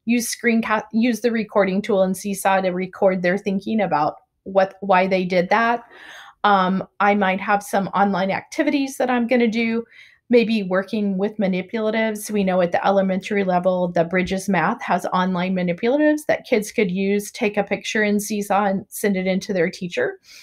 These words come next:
Or maybe they're just manipulating with something at home. Um, I could have a writing prompt that kids write, um, and get ready for the next day. I might have a video and then I have them do a concept map to show their thinking,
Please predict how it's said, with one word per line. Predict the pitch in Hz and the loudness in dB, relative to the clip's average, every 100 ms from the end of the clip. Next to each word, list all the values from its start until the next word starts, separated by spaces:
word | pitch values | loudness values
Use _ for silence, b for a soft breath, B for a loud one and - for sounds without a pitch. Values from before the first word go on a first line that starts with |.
| B - | B -2
Or | 226 | 2
maybe | 214 202 220 | 4 2 2
they're | 226 214 | 2 0
just | 208 214 | 0 -2
manipulating | 214 190 190 202 190 190 185 | 2 4 4 4 4 4 0
with | 175 | 0
something | 170 165 175 156 | -2 -4 -4 -6
at | - | -4
home. | - 143 - 185 - B B B B - | -2 -4 -4 -12 -14 B B B B 0
Um, | 233 233 | 2 2
I | 233 | 0
could | 233 214 | 0 0
have | 220 208 | 2 2
a | 202 | 0
writing | 170 185 233 254 | 0 0 0 -2
prompt | 262 262 269 | 0 -2 -2
that | 233 - | -4 -4
kids | 277 240 208 | -2 -2 -2
write, | 165 190 320 - - _ - | -2 0 -2 -6 -16 _ -4
um, | 208 196 190 190 - | -2 0 0 -4 -4
and | 202 | -4
get | 208 196 | 0 0
ready | 190 185 214 | 0 0 -2
for | 233 247 | -2 0
the | 233 | 0
next | 240 240 - | -2 -4 -4
day. | 262 262 277 294 - _ _ _ _ _ _ _ - - | 0 0 -2 -6 -12 _ _ _ _ _ _ _ -10 -2
I | |
might | 180 233 | 0 -2
have | - 208 202 185 - | -4 -4 -4 -6 -2
a | 175 | 0
video | 185 202 202 196 | 0 2 4 6
and | 190 190 | 6 4
then | 180 | 0
I | 175 | -2
have | - 196 | -2 -2
them | 185 | -2
do | 190 160 | 0 0
a | |
concept | 160 - 170 196 - - | 0 -4 -4 -4 -6 -4
map | 220 202 - | -4 -4 -8
to | - 208 | -12 -6
show | 208 185 | -2 0
their | 175 185 | 0 -2
thinking, | 185 208 320 349 | -4 -2 -2 -4